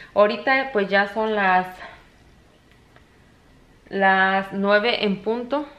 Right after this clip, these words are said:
son las nueve en punto ya de la noche. Ahorita yo lo que voy a hacer es voy a editar este poquito video que grabé, lo voy a, este, a, a subir. Son las nueve de la noche, en México son las ocho, en diferentes partes es más temprano que acá donde yo estoy,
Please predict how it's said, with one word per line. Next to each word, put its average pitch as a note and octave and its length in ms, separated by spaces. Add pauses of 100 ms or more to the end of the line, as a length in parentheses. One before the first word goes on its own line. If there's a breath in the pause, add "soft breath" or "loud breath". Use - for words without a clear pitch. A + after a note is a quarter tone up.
(140)
son G#3+ 100
las G#3 120
nueve G#3 180
en G#3+ 100
punto G#3 300
ya F#3+ 160
de G3 80
la G3 120
noche. F#3+ 340 (440 loud breath)
Ahorita G#3 320
yo A3 100
lo A3 120
que A3 80
voy G3 160
a G3+ 60
hacer G3+ 260
es G3+ 120
voy G3 180
a F3+ 440 (280)
editar F3+ 500
este G3 260
poquito G3 480
video F#3 380
que F#3 140
grabé, F3 420 (340 loud breath)
lo F#3+ 160
voy F3+ 300
a, G3 120
este, F#3+ 300
a, D#3+ 400 (1120)
a F3 140
subir. G#3+ 340
Son G#3+ 160
las G#3 120
nueve G3 200
de G3 80
la E3+ 120
noche, G#3+ 280
en G3+ 100
México G3 300
son F3 200
las E3+ 200
ocho, G#3 380
en E3 220
diferentes E3 440
partes F#3 360
es F3 60
más F3+ 200
temprano E3+ 420
que E3+ 80
acá E3 160
donde E3+ 300
yo E3 60
estoy, G#3+ 380